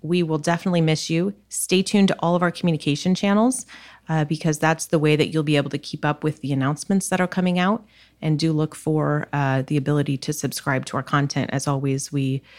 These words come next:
intend to do that and, and hope that that works out. Um, and you just won't wanna miss that. We also are looking at the next series of events and training programs for the community, and we'll be publishing a list of upcoming masterclasses soon.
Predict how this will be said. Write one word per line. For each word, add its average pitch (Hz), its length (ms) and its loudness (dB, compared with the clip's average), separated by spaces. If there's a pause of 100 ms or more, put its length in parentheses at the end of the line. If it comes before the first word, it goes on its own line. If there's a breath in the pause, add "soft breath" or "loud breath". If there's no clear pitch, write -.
(180 loud breath)
intend 143 440 2 (100)
to - 100 -4
do 151 140 6
that 220 320 6
and, 139 420 0
and 139 160 -4
hope 139 200 -4
that 131 140 -4
that 131 320 -4
works 139 320 -6
out. 135 300 0 (480 soft breath)
Um, 131 240 -2
and 131 80 0
you 143 100 -2
just 139 300 -2
won't 135 160 0
wanna 127 140 -2
miss 123 200 -6
that. - 300 -14 (1700)
We 190 120 8
also 247 420 6
are 202 360 4
looking 190 320 2
at 175 100 0
the 170 80 0
next 165 400 -2
series 175 280 0
of 151 100 -2
events 202 440 2
and 143 140 0
training 208 320 2
programs 196 420 2
for - 140 -6
the 185 80 -4
community, 180 560 0 (440 loud breath)
and 165 140 4
we'll 156 80 4
be 156 180 4
publishing 170 520 2
a 147 80 4
list 147 440 0
of 147 140 2
upcoming 151 480 2
masterclasses 175 800 0
soon. 240 400 2